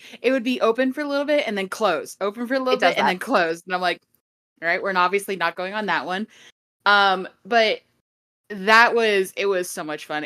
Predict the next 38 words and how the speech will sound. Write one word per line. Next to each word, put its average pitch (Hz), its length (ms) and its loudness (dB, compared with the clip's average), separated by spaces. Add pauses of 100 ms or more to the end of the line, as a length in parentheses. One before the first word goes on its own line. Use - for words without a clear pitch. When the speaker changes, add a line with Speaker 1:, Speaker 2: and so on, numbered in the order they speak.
Speaker 1:
And 185 200 2
I 190 80 4
got 170 420 2 (400)
some 160 680 -2 (600)
Halloween 196 500 0
stuff. 226 260 0
I 185 80 -2
got 180 140 2
a 180 60 -2
new, 180 320 -2
like, 160 340 -4 (100)
big 170 160 -6
old 170 220 -4
fan 160 440 -4
that's - 360 -8
all 165 160 -2
Jack 156 240 -2
Skellington. 160 800 -8 (520)
And 180 260 2
I 175 60 2
got 185 140 4
to 180 60 -12
see - 140 -4
all 170 120 0
the 165 60 -6
Halloween 165 400 -2
stuff 165 260 -6
that 143 140 -6
was, 147 280 -6
like, 135 280 -10 (100)
in 156 140 -12
the 151 40 -10
merch 175 240 -6
shop. 175 300 0
And 160 120 -4
I 156 60 0
had 156 220 -4
to 143 240 -16